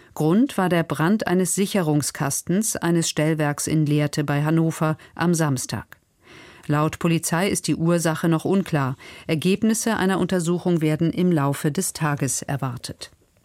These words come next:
Bei den Leichtathletik-Weltmeisterschaften in Tokio hat Marathonläufer Amal Petros die Silbermedaille für Deutschland gewonnen.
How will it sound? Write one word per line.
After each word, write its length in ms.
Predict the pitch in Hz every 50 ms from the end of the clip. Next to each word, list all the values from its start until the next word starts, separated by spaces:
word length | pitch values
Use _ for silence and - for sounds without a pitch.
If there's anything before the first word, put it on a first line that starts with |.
| _ _ _ _ _ _ _ _ _ _ _ _ - _ _ _ _ _ _ - - - - _ _ _ _ _ _ _ _ _ _ _ _ _ - - - - - - - - - - - - - -
Bei 160 | 190 185 185
den 180 | 180 202 202 208
Leichtathletik-Weltmeisterschaften 1600 | 202 202 214 240 233 - 226 214 208 208 - - 175 160 160 165 190 - 196 180 175 - - 160 151 - 170 151 - - - 170
in 200 | - - 165 151
Tokio 560 | - - - 214 214 - - 156 139 135 131
hat 200 | 135 151 147 -
Marathonläufer 1000 | 160 156 165 170 202 196 - 202 180 175 160 160 160 165 165 - 175 160 151 - -
Amal 480 | - 175 180 180 180 180 180 180 180
Petros 760 | - - - - 180 180 - - - 120 117 120 - - - -
die 100 | - 139
Silbermedaille 800 | 135 143 170 185 175 196 180 185 175 156 147 139 143 143 143 147
für 160 | - - 196
Deutschland 600 | 160 160 139 139 - - - 147 139 135 131 -
gewonnen. 420 | - 156 139 143 143 135 127 -